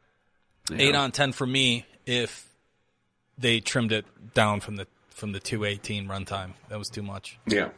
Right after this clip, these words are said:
Speaker 2: Way
Speaker 1: And
Speaker 2: too much.
Speaker 1: if you ever need to put together, like, a video playlist of Halloween movies for a Halloween party,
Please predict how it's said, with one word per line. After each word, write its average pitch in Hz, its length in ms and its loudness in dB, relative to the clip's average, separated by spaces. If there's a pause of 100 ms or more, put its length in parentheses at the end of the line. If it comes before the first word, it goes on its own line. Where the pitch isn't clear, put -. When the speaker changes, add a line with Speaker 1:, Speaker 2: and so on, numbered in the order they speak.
(440)
Speaker 2:
Way 160 140 2
Speaker 1:
And 170 180 4
Speaker 2:
too - 60 -10
much. - 100 -8
Speaker 1:
if 147 240 2
you 135 160 6
ever 135 180 4
need 123 420 0
to 131 100 6
put 139 260 4
together, 117 480 4
like, 107 200 2
a 98 120 4
video 107 480 4
playlist 110 560 2
of 98 100 -8
Halloween 101 580 4
movies 101 460 0
for 101 240 4
a 95 120 6
Halloween 104 580 2
party, 113 460 4